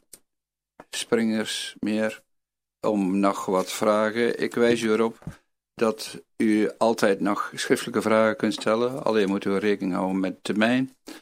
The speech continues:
Schriftelijke vragen die deze week, eh, nog ingediend worden bij het college, die zullen eind volgende week, eh, ja, eind volgende week beha-, behandeld zijn en beantwoord zijn.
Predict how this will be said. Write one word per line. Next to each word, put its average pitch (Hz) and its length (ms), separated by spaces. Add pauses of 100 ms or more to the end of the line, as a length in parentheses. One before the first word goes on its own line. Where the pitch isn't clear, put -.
(360)
Schriftelijke - 480
vragen 98 440
die 92 180
deze 104 320
week, 95 460 (580)
eh, 92 420
nog 98 280
ingediend 104 460
worden 90 260
bij 90 240
het 90 160
college, 92 560
die 98 140
zullen 95 380 (340)
eind 104 260
volgende 92 340
week, 92 240
eh, 90 640 (760)
ja, - 280
eind 95 240
volgende 95 320
week 90 180
beha-, 95 340
behandeld 92 460
zijn 92 240
en 90 160
beantwoord 110 500
zijn. 131 340